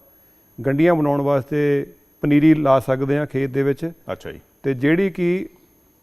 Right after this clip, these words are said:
Speaker 1: ਜੂਨ ਦੇ ਅਖੀਰ ਦੇ ਵਿੱਚ ਛੋਟੀਆਂ-ਛੋਟੀਆਂ ਗੱਠੀਆਂ,
Speaker 2: ਹੂੰ।
Speaker 1: ਲਗਭਗ ਡੇਢ ਤੋਂ ਢਾਈ ਕੁ ਸੈਂਟੀਮੀਟਰ ਦਾ ਸਾਈਜ਼ ਜਿਹੜਾ ਹੈਗਾ ਗੱਠੀਆਂ ਦਾ ਹੋ ਜਾਵੇ,
Speaker 2: ਹੂੰ।
Speaker 1: ਤਾਂ ਉਹਨੂੰ ਪੱਟ ਕੇ ਆਪਾਂ ਆਮ ਕਮਰੇ ਦੇ ਵਿੱਚ ਰੱਖ ਲੈਣਾ ਤੇ ਉਹਨਾਂ ਨੂੰ ਅੱਗੇ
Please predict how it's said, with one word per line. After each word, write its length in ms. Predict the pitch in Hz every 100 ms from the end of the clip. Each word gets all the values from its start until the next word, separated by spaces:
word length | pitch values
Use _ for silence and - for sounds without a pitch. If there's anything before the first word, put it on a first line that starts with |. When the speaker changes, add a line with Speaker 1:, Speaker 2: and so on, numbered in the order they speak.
| _ 127
Speaker 1:
ਜੂਨ 340 | 139 160 170
ਦੇ 100 | 170
ਅਖੀਰ 260 | 139 156 151
ਦੇ 140 | 156
ਵਿੱਚ 280 | 156 165 -
ਛੋਟੀਆਂ-ਛੋਟੀਆਂ 520 | 156 165 147 151 156
ਗੱਠੀਆਂ, 480 | 143 131 139 139 120 -
Speaker 2:
ਹੂੰ। 180 | 117 95 76 _ 131
Speaker 1:
ਲਗਭਗ 400 | 143 143 160 156
ਡੇਢ 300 | 135 151 156
ਤੋਂ 200 | 165 156
ਢਾਈ 180 | 160 131
ਕੁ 100 | -
ਸੈਂਟੀਮੀਟਰ 540 | 139 127 139 139 131
ਦਾ 200 | 135 131
ਸਾਈਜ਼ 320 | - 131 131
ਜਿਹੜਾ 240 | 127 143 131
ਹੈਗਾ 180 | 139
ਗੱਠੀਆਂ 320 | 131 120 131 123
ਦਾ 80 |
ਹੋ 180 | 120 120
ਜਾਵੇ, 260 | 117 113 107 -
Speaker 2:
ਹੂੰ। 220 | 107 82 - _ -
Speaker 1:
ਤਾਂ 100 | 151
ਉਹਨੂੰ 180 | 180
ਪੱਟ 260 | 175 156 143
ਕੇ 140 | 147
ਆਪਾਂ 360 | 151 - 156 165 -
ਆਮ 520 | 143 143 147 143 - - _
ਕਮਰੇ 300 | - 135 139
ਦੇ 100 | 139
ਵਿੱਚ 160 | 139 143
ਰੱਖ 240 | 131 120
ਲੈਣਾ 240 | 139 160 170
ਤੇ 120 | 185
ਉਹਨਾਂ 340 | - 175 185
ਨੂੰ 160 | 180 160
ਅੱਗੇ 280 | 135 156